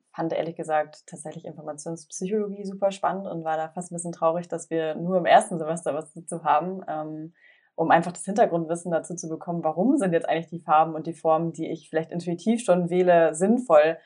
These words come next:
an dieser Stelle, ähm, auszuwählen. Und was ich auch cool fand, war tatsächlich professionelles Schreiben. Also da war ich so, ja, ist ganz cool, dass wir das haben, aber war überrascht, wie viel Spaß mir das macht,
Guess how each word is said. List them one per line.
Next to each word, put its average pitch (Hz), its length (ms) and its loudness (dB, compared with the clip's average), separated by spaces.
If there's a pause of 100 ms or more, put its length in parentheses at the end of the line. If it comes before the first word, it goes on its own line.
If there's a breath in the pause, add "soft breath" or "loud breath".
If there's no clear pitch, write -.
(160 soft breath)
an 175 120 2
dieser 170 460 6
Stelle, 165 640 0 (140)
ähm, 151 220 2 (100)
auszuwählen. 180 800 4 (440 soft breath)
Und 165 480 2
was 170 180 0
ich - 100 4
auch 190 200 4
cool 220 80 2
fand, 196 220 -2
war 165 240 4
tatsächlich 170 340 -8
professionelles 160 580 -8
Schreiben. 214 600 2
Also 160 260 -4
da 156 680 4
war 147 280 0
ich 156 100 -6
so, 151 100 -8
ja, 220 200 6
ist 254 160 0
ganz 175 220 -2
cool, 240 100 4
dass 208 120 0
wir 165 60 0
das 156 160 0
haben, 202 300 10
aber 165 540 6
war 165 280 10
überrascht, 175 480 8
wie 202 160 0
viel 185 160 6
Spaß 175 360 10
mir 147 80 -2
das 151 180 0
macht, 160 360 0